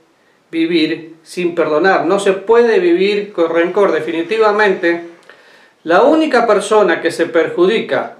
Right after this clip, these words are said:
si no perdona, soy yo mismo. Ahora,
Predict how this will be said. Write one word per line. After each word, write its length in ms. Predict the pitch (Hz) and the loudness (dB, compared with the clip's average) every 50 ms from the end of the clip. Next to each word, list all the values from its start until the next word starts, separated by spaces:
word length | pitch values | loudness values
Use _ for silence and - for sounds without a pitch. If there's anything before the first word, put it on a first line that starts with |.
| _ _ | _ _
si 220 | _ - - 156 156 | _ -14 -8 -4 -2
no 180 | 196 214 196 | -2 0 0
perdona, 600 | - 190 185 170 226 262 277 262 190 - - - - - - _ _ _ _ _ | 0 0 0 2 2 2 2 2 0 -2 -4 -6 -12 -20 -20 _ _ _ _ _
soy 340 | - - - 190 185 175 | -20 -4 0 2 2 2
yo 140 | 165 175 160 | 2 0 0
mismo. 520 | 151 151 139 - 120 117 117 117 117 - _ _ _ - - - - _ _ _ _ _ | 0 -2 -4 -6 -6 -8 -12 -12 -14 -18 _ _ _ -20 -20 -20 -20 _ _ _ _ _
Ahora, 440 | - 151 165 175 160 135 117 - | -2 0 2 2 2 0 -2 -6